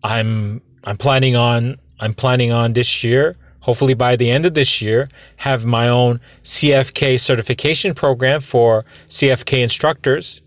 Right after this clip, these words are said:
And I want to position myself so that I can, so that I can, um, so I can, uh, offer business consulting, C F K business consulting services.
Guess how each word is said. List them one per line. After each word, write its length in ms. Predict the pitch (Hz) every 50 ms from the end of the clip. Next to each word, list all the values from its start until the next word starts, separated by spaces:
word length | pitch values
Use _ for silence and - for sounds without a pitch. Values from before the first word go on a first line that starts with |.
| _ _ _ _ _ _ _ _ _ _ _ -
And 340 | 120 127 127 127 127 135 -
I 160 | 123 110 117
want 260 | 123 120 131 131 131 -
to 60 | -
position 400 | 120 135 117 127 123 - - 131
myself 420 | 127 120 123 117 - - 143 165 151
so 140 | - 131
that 100 | 120 117
I 60 | 117 113
can, 340 | - - 117 113 113 127 - - - - - - - -
so 140 | - - 120
that 80 | 120 117
I 80 | 120
can, 340 | 120 - 127 117 117 117 113
um, 360 | 113 110 110 107 107 104 - - _ _ _ _ _ _ _ _ _ _ _ - -
so 140 | - - 131
I 140 | 123 117 117
can, 280 | - - 120 117 110 110
uh, 220 | 110 107 107 110 - _ _ _ _ _ _ _ _ _ _ _ _ _ _ _ _ _ _ _ _ - - -
offer 440 | 123 120 120 - 127 110 107 107 - - - - - _ -
business 280 | 135 131 120 160 135
consulting, 640 | - - 160 139 - 143 131 131 135 - - 160 139
C 200 | - - 135 135
F 140 | 131 - -
K 160 | - 131 123
business 340 | 107 120 123 127 - 175 143
consulting 640 | - 151 135 - - 123 117 - 127 120 117 123 - -
services. 760 | - - 127 120 107 120 117 - - 170 185 - - -